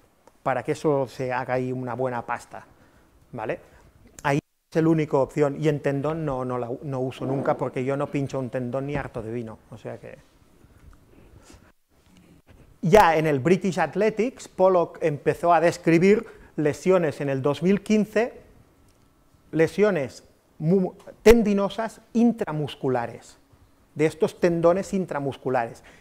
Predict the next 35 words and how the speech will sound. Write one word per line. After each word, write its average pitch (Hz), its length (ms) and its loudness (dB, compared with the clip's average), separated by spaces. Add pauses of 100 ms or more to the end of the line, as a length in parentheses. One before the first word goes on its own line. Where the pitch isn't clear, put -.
(120)
y 160 80 0
decía 196 420 2
que 170 80 -4
son, 147 380 -2
sin 143 260 -4
ningún 139 400 0
tipo 175 380 0
de 135 100 0
dudas, 202 460 0 (280)
las 151 180 -2
que 175 120 -2
tienen 180 480 -2
un 180 160 0
peor 165 400 0
pronóstico 180 600 -2
y 180 80 0
un 170 120 0
mayor 156 360 -2
índice 160 380 -4
de 156 120 0
relesión. 117 560 -6 (1800)
Y 208 100 4
este 165 300 2
en 139 80 -4
dos 127 80 -8 (240)
mil 165 80 -2
dieciocho, 202 640 2
que 147 140 0
ya 156 320 0
a-, 131 340 -4
hablando 151 360 0
de 127 80 -2
lesiones 151 500 -2
del 180 140 2
sóleo, 196 440 2